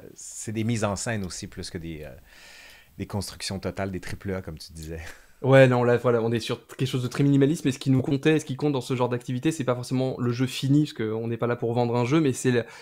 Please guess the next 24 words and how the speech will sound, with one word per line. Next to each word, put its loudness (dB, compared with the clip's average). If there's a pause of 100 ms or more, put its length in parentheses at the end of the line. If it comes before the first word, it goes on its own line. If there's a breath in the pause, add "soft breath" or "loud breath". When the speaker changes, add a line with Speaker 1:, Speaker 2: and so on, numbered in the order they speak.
(120 loud breath)
Speaker 2:
la 4
démarche 2
scientifique -2
de 4
dire, 2 (300 loud breath)
on 0
part 4
de 6
la 6
connaissance 0
scientifique -6
pour 0
Speaker 1:
Mhm. 6
Speaker 2:
aller 6
vers 4
le 4
jeu, 4
et 6
on 2
fait 0
pas 4
l'inverse, 4
c'est-à-dire -4
que, -2